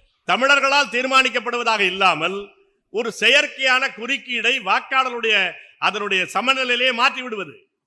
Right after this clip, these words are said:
பீகாரில் இருந்து மட்டும் ஏழரை லட்சம் பேர் இருக்கிறான்னு சொன்னால், ரெண்டாயிரத்தி பதினொன்னாம் ஆண்டு அந்த மக்கள் தொகை கணக்கெடுப்பை வைத்து,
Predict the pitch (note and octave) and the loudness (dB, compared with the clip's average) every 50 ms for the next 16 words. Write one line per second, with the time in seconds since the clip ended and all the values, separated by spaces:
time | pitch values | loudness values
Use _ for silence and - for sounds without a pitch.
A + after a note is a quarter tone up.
0 | _ _ _ _ _ _ _ _ C#3+ A3+ C4+ C#4 C#4+ D4 D4 C#4 C4+ C4+ B3+ B3+ | _ _ _ _ _ _ _ _ -2 0 0 2 4 4 2 2 2 -2 -4 -4
1 | A#3+ A3+ A#3+ B3 A#3+ C#4 B3+ A#3+ G#3+ A3+ B3+ C4 B3 B3 A#3+ F#3 F3+ A3 A3 A#3+ | -2 0 0 -2 -2 -4 -4 0 2 4 4 4 4 0 0 0 -2 -6 -2 -2
2 | B3+ A#3+ A3+ G#3+ G#3+ G#3 G3 F#3 E3 C#3+ D3+ C#3+ C#3+ D#3+ G3 A3 A3+ A3+ - - | -2 -2 -2 -6 -2 -2 -2 -2 -2 -6 -8 -4 2 4 4 4 4 2 -2 -16
3 | - - _ _ _ _ _ _ _ _ _ _ _ _ _ _ _ _ - D#3 | -20 -20 _ _ _ _ _ _ _ _ _ _ _ _ _ _ _ _ -6 -6
4 | G3 A3+ C4 C#4 C#4 C4 - F#3+ A3 E3+ - F#3 G#3+ A#3+ B3+ B3+ B3 B3 A#3+ A3 | 0 2 4 4 4 4 0 -4 -12 -8 -6 -4 -4 -2 -4 -2 0 0 0 0
5 | G#3 G#3+ G#3+ G#3 G3+ G3+ G3+ F#3+ F#3 F3 F3+ F#3 F3+ F#3+ F#3 F3 E3 D3 E3 F#3+ | 0 0 -2 0 -2 -2 -2 -2 -2 -4 -6 -6 -4 -4 -4 -4 -4 -6 -8 -8
6 | - C4+ C4 A3 B3 A#3 G#3+ G#3+ - G#3 A#3+ A3+ A3+ A3+ G3 F3+ G3+ G3+ F#3 E3+ | -6 -8 -8 -6 -4 -4 -4 -4 -4 -6 -6 -6 -6 -8 -8 -6 -8 -8 -2 -2
7 | F3 E3 - - F#3+ | -2 -2 -2 -4 -6